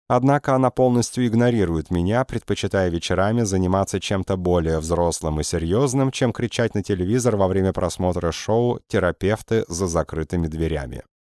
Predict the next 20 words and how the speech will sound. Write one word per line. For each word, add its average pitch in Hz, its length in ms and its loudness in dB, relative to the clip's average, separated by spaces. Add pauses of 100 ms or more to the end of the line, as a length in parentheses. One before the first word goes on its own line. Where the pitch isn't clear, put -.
(760)
Она 143 260 4
составляет 117 640 2
список - 400 -6
вещей, 92 440 0
которые 95 460 2
нужно 92 320 2
будет 87 260 -2
взять 82 300 0
в 80 80 -4
больницу, 92 680 2 (180)
когда 117 380 0
житель 110 400 0
её 101 320 2
живота 92 480 2
наконец 92 480 0
захочет 87 580 0
явить 80 420 -4
нам 80 220 0
своё 78 380 -2
лицо. - 480 -6